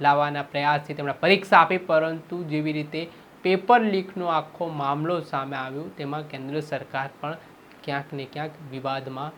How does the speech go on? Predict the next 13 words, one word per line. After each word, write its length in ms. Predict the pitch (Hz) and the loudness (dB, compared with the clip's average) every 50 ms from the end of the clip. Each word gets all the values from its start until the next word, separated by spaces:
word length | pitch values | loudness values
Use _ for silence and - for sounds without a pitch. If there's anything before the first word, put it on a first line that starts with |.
| - - | -12 -8
ઘેરાઈ 340 | 143 131 135 135 135 135 127 - | -6 -2 0 0 0 0 -2 -6
છે. 160 | - 123 113 113 - - - - - - - - - - | -10 -12 -12 -14 -18 -20 -20 -20 -20 -20 -20 -18 -8 0
નીટની 420 | 143 170 202 208 208 202 190 190 190 170 | 4 4 4 4 2 -2 -4 -2 -2 -2
પરીક્ષાના 600 | 156 160 156 151 - - 175 165 160 160 165 147 | -2 -2 -4 -6 -4 -2 -2 0 0 -2 -4 -2
ઘેરા 240 | 151 147 147 151 147 - | -2 0 0 0 0 0
પ્રત્યાઘાત 680 | 151 147 147 - 147 143 139 143 143 147 156 151 - 151 139 | -2 -4 -2 -2 -6 -4 0 2 2 2 2 2 -4 -8 -6
દેશભરમાં 600 | 143 147 139 131 - 143 135 139 139 143 139 139 | -6 -6 -6 -6 -8 -8 -8 -6 -4 -6 -4 -4
પડ્યા 320 | 143 135 135 139 139 139 139 | -4 -4 -4 -4 -6 -6 -8
છે 100 | - 160 | -8 -6
અને 60 | 165 151 | -4 -4
આને 140 | 139 139 147 156 | -2 -2 -4 -4
જ 60 | 160 156 | -2 -2
લઈને 180 | 156 160 165 | -2 -2 -2